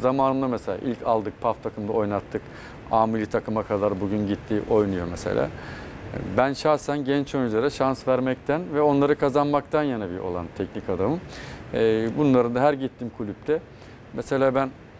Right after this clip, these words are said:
Konya Şekerspor'daydım çalışırken. E, boş zamanlarında altyapıdaki, e, antrenmanları izlerdim takımların. E, genç takımın da bir alt takımı vardı orada.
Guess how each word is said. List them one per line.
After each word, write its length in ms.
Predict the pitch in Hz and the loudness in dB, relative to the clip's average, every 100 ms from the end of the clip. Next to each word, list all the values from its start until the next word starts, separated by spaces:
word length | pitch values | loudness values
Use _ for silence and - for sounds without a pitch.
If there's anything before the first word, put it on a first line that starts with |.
| - - - | -20 -20 -16
Konya 280 | - 143 143 | 0 2 2
Şekerspor'daydım 1000 | 135 139 147 143 - - 110 95 95 143 185 - - - - - | 2 2 2 2 -2 0 0 2 -2 -2 -6 -14 -18 -18 -18 -4
çalışırken. 600 | 120 113 - 107 - 170 - - - - - - - - | 0 2 0 -4 -2 -4 -6 -16 -16 -16 -18 -18 -16 -6
E, 320 | 135 131 90 | -2 0 4
boş 160 | 156 147 | 4 4
zamanlarında 640 | 160 143 127 123 120 160 | 2 2 2 0 0 2
altyapıdaki, 560 | 151 - 127 117 117 | 2 2 -6 -4 -4
e, 40 | 165 160 52 50 - - - - - - - | -2 -2 -4 -6 -10 -14 -18 -18 -18 -16 -2
antrenmanları 640 | 139 139 147 147 147 143 | 0 2 2 4 4 4
izlerdim 360 | 139 107 95 85 - - - | 4 2 -2 -4 -12 -18 -10
takımların. 500 | - 104 104 92 131 185 - - - - - - | -8 -6 -4 -2 -2 -4 -14 -16 -16 -16 -14 -6
E, 320 | 127 127 123 113 | -2 0 0 2
genç 200 | 131 151 | 2 2
takımın 300 | - - 160 | 0 0 0
da 120 | 160 | 2
bir 80 | 151 | 6
alt 200 | 151 147 | 4 4
takımı 360 | 147 - 143 131 | -4 -4 0 0
vardı 280 | 95 82 | 0 -4
orada. 340 | 95 92 123 | -6 -4 -4